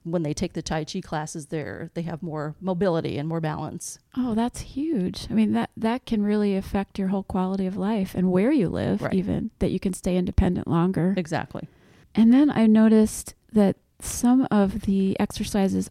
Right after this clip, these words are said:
Speaker 2: are done in a seated position.
Speaker 1: Correct. There are some classes where it's strictly seated, like the Ageless Grace exercise program is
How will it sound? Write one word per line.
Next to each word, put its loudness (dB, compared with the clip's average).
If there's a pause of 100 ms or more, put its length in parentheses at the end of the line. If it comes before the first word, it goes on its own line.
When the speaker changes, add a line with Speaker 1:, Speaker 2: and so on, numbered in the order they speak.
Speaker 2:
are 2
done 2
in 0
a 0
seated -2
position. -2 (880)
Speaker 1:
Correct. -6
There 6
are 4
some 2
classes 2
where 4
it's 0
strictly 0
seated, 0
like 0
the -4
Ageless -2
Grace -2
exercise 0
program 0
is -2